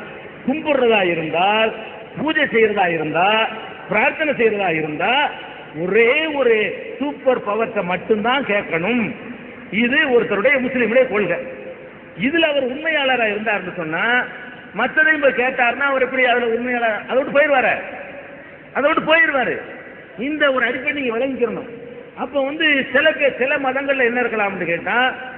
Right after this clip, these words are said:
அதுவும் சரி இதுவும் சரி, நீங்க ய-, யாரு வேணாலும் கடவுளா இருக்கலாம்னு சொல்லிட்டு போயிருவாங்க. ஆனா, கடவுள் என்பதற்கு இப்படித்தான் விதி, இப்படித்தான் இலக்கணம், இப்படித்தான் கொள்கை அப்படின்னு சொல்லக்கூடிய ஒரு மார்க்கத்தை பின்பற்றக்கூடியவர் வந்து,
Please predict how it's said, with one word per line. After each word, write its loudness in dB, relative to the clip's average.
அதுவும் 2
சரி 4
இதுவும் 2
சரி, 6
நீங்க 2
ய-, 0
யாரு 2
வேணாலும் 0
கடவுளா 2
இருக்கலாம்னு 2
சொல்லிட்டு 0
போயிருவாங்க. 4
ஆனா, 0
கடவுள் 2
என்பதற்கு 4
இப்படித்தான் 0
விதி, 0
இப்படித்தான் 0
இலக்கணம், 0
இப்படித்தான் -2
கொள்கை 2
அப்படின்னு -4
சொல்லக்கூடிய 2
ஒரு -2
மார்க்கத்தை -2
பின்பற்றக்கூடியவர் 0
வந்து, 2